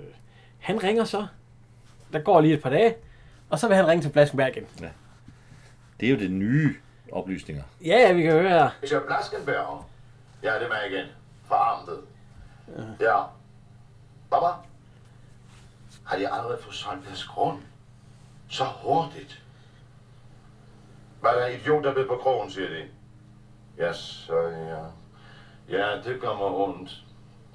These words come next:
Speaker 3: Hva? Nej, ikke for idioten, men for dem. Jeg forstår, de fredningsplanudvalg, jeg har alligevel besluttet, at der ikke skal rejses fredningssag på deres
Speaker 1: <laughs>
Speaker 3: grund. Så den kan altså frit udstykkes. Hva? Hallo?
Speaker 2: Hallo?
Speaker 3: Hvad siger de?
Speaker 2: Hvad siger de?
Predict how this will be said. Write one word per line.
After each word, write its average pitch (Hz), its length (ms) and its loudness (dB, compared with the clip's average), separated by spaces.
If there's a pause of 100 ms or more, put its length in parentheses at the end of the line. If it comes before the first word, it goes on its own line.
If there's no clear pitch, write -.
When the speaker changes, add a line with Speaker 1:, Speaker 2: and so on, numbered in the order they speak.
(320)
Speaker 3:
Hva? 269 80 4 (120)
Nej, - 100 0
ikke - 180 2
for 415 80 4
idioten, - 560 0
men - 140 -6
for 110 80 -2
dem. 123 260 -2 (840)
Jeg - 180 2 (200)
forstår, 113 540 0
de 113 240 -8
fredningsplanudvalg, - 1000 -2
jeg - 80 -2
har 101 100 2
alligevel 107 280 -4
besluttet, 101 540 -2
at - 100 -4
der - 60 0
ikke - 200 -4
skal - 140 -6
rejses - 320 0
fredningssag 95 600 -4
på - 100 -4
deres - 340 0
Speaker 1:
<laughs> - 40 -14
Speaker 3:
grund. - 220 -4 (420)
Så 98 100 -10
den 98 120 0
kan 98 160 -4
altså 95 200 -4
frit 120 260 -6
udstykkes. 95 680 -6 (600)
Hva? - 140 2 (220)
Hallo? 233 340 2 (540)
Speaker 2:
Hallo? 123 360 2 (460)
Speaker 3:
Hvad 175 120 -2
siger - 280 -4
de? 285 120 2
Speaker 2:
Hvad - 100 -8
siger 143 220 -10
de? - 60 -16